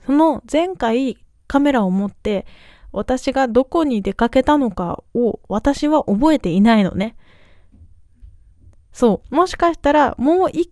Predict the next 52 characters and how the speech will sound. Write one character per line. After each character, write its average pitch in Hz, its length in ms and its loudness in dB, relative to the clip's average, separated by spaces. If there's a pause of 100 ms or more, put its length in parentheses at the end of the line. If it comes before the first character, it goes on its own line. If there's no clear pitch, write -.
回 349 200 2
前、 285 340 0
そ - 180 -4
の 294 160 -2
前 349 160 4
々 392 600 0
回 196 360 -2 (1400)
も 311 380 2
存 240 320 2
在 233 180 2
す - 180 -10
る 254 240 0
か - 200 -2
も 262 140 2
し - 140 -6
れ 190 120 -2
な 160 160 -4
い。 - 60 -16 (120)
前 302 140 4
々 277 640 2 (280)
前 294 260 4
回 262 220 0
も 311 160 2
存 277 240 2
在 220 160 2
す 214 140 -2
る 190 140 -2
か - 200 0
も 240 200 6
し - 440 -6
れ 170 140 2
な 104 140 -6
い。 - 160 -14 (680)
そ - 160 -6
の 349 300 -2 (640)
フ 285 80 2
ィ 294 40 6
ル 285 140 6
ム 285 160 2
に 285 380 0 (340)
何 320 300 6
の 302 100 6
写 262 160 2
真 226 280 2
が 196 80 0
入 240 240 -2
っ - 20 -4
て - 320 -4
い 214 100 0
る 247 140 2
の 226 160 0
か 180 280 0